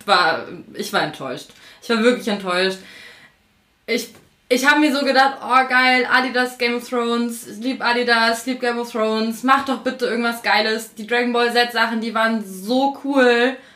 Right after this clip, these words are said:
Ja, und dann kommen halt die Ultraboosts. Ich weiß schon gar nicht mehr, wie viele es, es gab. Es war einfach so, oh, ich fand das so schade. Nicht mal der Karton war irgendwie geil. Da stand halt so lieblos Game of Thrones drauf und der war halt schwarz. Und dann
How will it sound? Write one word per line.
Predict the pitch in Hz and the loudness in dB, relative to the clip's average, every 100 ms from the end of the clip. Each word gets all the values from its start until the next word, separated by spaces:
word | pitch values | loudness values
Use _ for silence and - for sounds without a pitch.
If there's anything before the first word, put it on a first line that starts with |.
| _ _ _ | _ _ _
Ja, | 202 196 | 2 2
und | 196 | 4
dann | 190 190 | -2 -4
kommen | 185 185 | -8 -6
halt | 165 160 | -8 -8
die | |
Ultraboosts. | 104 135 160 135 - - _ | -8 -8 -12 -14 -16 -20 _
Ich | 196 | -6
weiß | 208 247 | 2 2
schon | 254 220 | 2 2
gar | 214 | 2
nicht | 214 | 2
mehr, | 208 190 | -4 -6
wie | 190 | -6
viele | 233 240 | -2 2
es, | 247 - - - - | 2 2 -14 -20 -18
es | - | 0
gab. | 214 214 | 4 4
Es | 202 | 0
war | 226 214 | 0 2
einfach | 214 220 220 | 2 -2 -4
so, | 214 208 208 208 - _ _ _ _ _ _ _ _ | -4 -2 -4 -6 -14 _ _ _ _ _ _ _ _
oh, | 214 226 | -10 -6
ich | |
fand | - 254 | 0 0
das | 254 247 | 0 -6
so | |
schade. | 240 247 247 240 | -4 2 4 4
Nicht | 214 226 | 0 0
mal | 254 | 0
der | 254 | 0
Karton | 254 247 240 285 | -4 -6 -2 0
war | 285 202 | 0 0
irgendwie | 180 165 165 | -2 -10 -6
geil. | 160 156 | -2 -2
Da | 165 | -2
stand | 190 247 | -2 -2
halt | 254 240 | 0 0
so | 240 | 0
lieblos | 254 294 226 240 233 | 0 0 0 0 0
Game | 226 220 | -2 -2
of | 214 | -4
Thrones | 226 269 277 | -2 -2 -4
drauf | - 165 170 | -6 -4 -2
und | 208 | -2
der | 208 | -2
war | 214 | -2
halt | 202 | -4
schwarz. | - 196 156 135 - - - - - | -4 0 0 -2 -6 -18 -18 -16 -6
Und | 220 214 | -2 2
dann | 208 233 247 254 | 4 4 2 -2